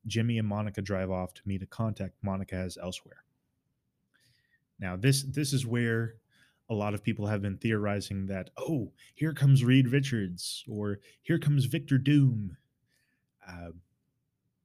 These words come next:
or, or it's, it's gonna be Beast from the X-Men, which I,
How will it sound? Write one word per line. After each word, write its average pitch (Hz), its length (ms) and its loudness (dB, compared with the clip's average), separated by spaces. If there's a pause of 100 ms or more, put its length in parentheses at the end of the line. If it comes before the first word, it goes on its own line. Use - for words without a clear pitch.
(180)
or, 113 380 -4
or 117 260 -4
it's, - 360 -6
it's - 180 -8
gonna 139 180 4
be 135 160 8
Beast 135 540 0
from 113 200 -4
the 113 120 -2
X-Men, 101 520 -4 (1200)
which - 540 -8 (840)
I, 110 200 -2